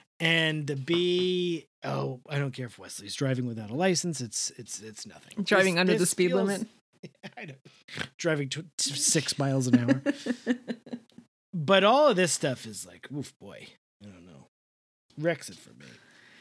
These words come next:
Speaker 2: Oh,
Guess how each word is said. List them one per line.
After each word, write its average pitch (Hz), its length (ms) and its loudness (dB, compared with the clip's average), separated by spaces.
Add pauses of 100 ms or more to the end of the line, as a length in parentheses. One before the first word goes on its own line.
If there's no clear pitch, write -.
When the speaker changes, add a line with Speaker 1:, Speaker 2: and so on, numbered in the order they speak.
(1160)
Speaker 2:
Oh, 196 1120 2